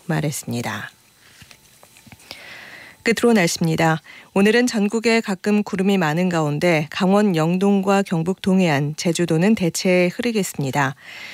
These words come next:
오전까지 강원 영동, 낮까지 제주도에는 가끔 비나 눈이 오겠습니다. 낮 최고 기온은 서울과 대구 구 도 등 전국이 삼 도에서 십이 도로 어제와 비슷하겠습니다. 서울의 현재 기온은 일 점 오 도, 습도는 육십삼 퍼센트입니다.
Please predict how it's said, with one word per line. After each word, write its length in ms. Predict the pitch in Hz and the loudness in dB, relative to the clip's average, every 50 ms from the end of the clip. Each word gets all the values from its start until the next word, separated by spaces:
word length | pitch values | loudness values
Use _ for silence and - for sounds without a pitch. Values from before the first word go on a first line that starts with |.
| - - - | -12 -4 0
오전까지 600 | 196 208 202 226 226 226 - 214 214 - 226 240 | 0 2 4 4 2 2 2 0 0 2 0 0
강원 480 | - - 202 190 202 214 220 214 190 156 | 0 2 2 4 4 4 4 2 2 2
영동, 480 | 151 165 175 180 180 160 139 143 151 135 | 0 0 0 0 0 0 0 0 -2 -4
낮까지 580 | 156 165 160 160 - - 160 165 - 170 165 165 | -4 -2 -2 -2 -2 -2 -4 -2 0 2 2 0
제주도에는 760 | 170 - 185 160 - 180 180 - 165 160 147 147 147 180 208 214 | 0 0 -2 0 0 0 0 0 0 0 0 0 2 2 2 0
가끔 540 | - 180 156 - - 175 175 170 165 170 165 | 0 -2 -6 -4 -2 0 2 2 2 0 -2
비나 400 | - - 175 180 180 175 170 165 | -2 0 2 4 4 4 4 4
눈이 260 | 156 180 190 208 202 | 2 2 2 4 2
오겠습니다. 800 | 185 170 - 151 151 - - - 135 123 120 127 127 120 131 - - - - - - - - - - | 2 2 0 -2 -4 -4 -6 -6 -4 -4 -2 -2 -2 -4 -4 -8 -14 -20 -20 -20 -18 -18 -20 -12 -4
낮 180 | - 160 165 165 | 0 0 0 0
최고 320 | - - 226 190 214 208 | 0 -2 0 2 2 2
기온은 320 | 190 - 196 190 208 233 254 | 2 2 2 4 4 4 2
서울과 520 | - - 254 247 240 233 226 220 220 220 | 0 0 0 0 0 0 2 2 2 2
대구 340 | 220 214 180 170 180 185 185 | 2 0 0 0 0 -2 -2
구 180 | - - 175 | -2 -4 -4
도 140 | 160 156 151 | -4 -2 -2
등 320 | 147 180 180 165 143 135 143 | 0 0 0 0 0 -2 -2
전국이 560 | - - 170 170 165 165 160 - 165 165 170 | -2 -2 -2 0 0 -2 0 0 0 0 0
삼 240 | - - 226 226 220 | 0 0 2 2 2
도에서 420 | 220 220 208 202 196 - 214 214 | 2 2 2 2 2 2 0 -2
십이 360 | 208 - - 185 160 160 151 | -2 -2 -4 -2 -2 -2 -2
도로 360 | - 165 151 147 160 175 190 185 - | 0 0 0 2 2 0 0 -2 -2
어제와 400 | 147 147 - 143 139 139 147 147 | -2 -2 -2 0 0 0 0 -2
비슷하겠습니다. 1120 | - - 190 190 - - - 202 180 165 147 147 - - 143 123 120 120 120 107 101 - - - _ - - - - - - - - - - - - - | -2 -2 -2 -2 -2 -2 -4 -2 -2 0 -2 -4 -4 -4 -4 -4 -4 -4 -4 -6 -6 -8 -10 -14 _ -20 -20 -18 -16 -16 -16 -16 -16 -18 -20 -20 -16 -8
서울의 440 | - - 262 247 247 240 247 247 240 | -2 2 4 4 4 4 4 2 2
현재 320 | 247 254 247 240 247 240 | 2 0 0 2 2 2
기온은 380 | 226 220 233 233 233 247 262 240 | 2 2 0 2 2 2 2 2
일 160 | 202 214 220 | 2 0 0
점 380 | 214 - 233 226 226 220 220 - | -2 -2 0 0 2 2 0 0
오 180 | - 185 196 185 | -2 -2 -2 -2
도, 260 | - 165 147 131 139 | -2 -2 -2 -2 -4
습도는 580 | - - _ _ - 165 165 170 175 175 165 | -4 -8 _ _ -6 -4 -2 -2 -2 -2 -4
육십삼 480 | 147 151 - - 170 - - - 202 202 | -4 -6 -6 -8 -8 -8 -6 -4 -4 -4
퍼센트입니다. 840 | - - 190 - 180 151 - - 139 135 127 123 123 123 131 127 | -4 -4 -6 -4 -4 -6 -6 -6 -8 -8 -6 -6 -6 -6 -8 -10